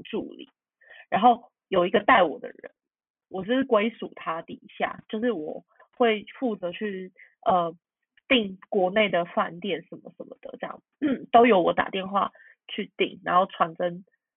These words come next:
就是都由我负责。但是呢，带我的这个同事，简单来说，他就是三个字，就是小杂毛，因为他整天就是，比如说我，我，呃，打电话去饭店问说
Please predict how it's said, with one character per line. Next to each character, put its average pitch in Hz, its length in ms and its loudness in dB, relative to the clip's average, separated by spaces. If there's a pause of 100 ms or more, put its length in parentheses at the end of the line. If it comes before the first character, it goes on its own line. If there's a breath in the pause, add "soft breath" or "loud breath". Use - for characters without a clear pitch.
(140)
就 247 100 -2
是 233 140 0
都 208 180 8
由 190 100 2
我 - 140 -6
负 - 340 -14
责。 - 140 -18 (840)
但 240 220 4
是 254 160 -12
呢， 190 260 -6 (100)
带 214 180 2
我 160 200 -6
的 - 180 -10
这 202 140 -4
个 175 100 -8
同 175 340 -12
事， 214 160 -12 (880 soft breath)
简 240 140 2
单 339 180 2
来 302 60 -4
说， 294 120 -8
他 277 140 -4
就 277 140 -2
是 262 100 -2 (160)
三 208 220 2
个 196 140 -4
字， - 360 -12 (120)
就 254 100 0
是 247 140 0
小 185 160 0
杂 - 180 -10 (100)
毛， - 200 -8 (100)
因 240 140 2
为 269 160 6 (320 loud breath)
他 277 360 4 (140)
整 175 160 -2
天 208 220 -6
就 220 80 -6
是， 214 280 -8 (800 soft breath)
比 240 120 4
如 214 100 8
说 302 160 8
我， 190 260 2
我， 175 140 0
呃， 170 400 -4 (180)
打 185 180 6
电 220 140 -2
话 254 140 -6
去 247 140 -14
饭 220 220 -6
店 208 200 -10
问 202 220 -6
说 196 180 -8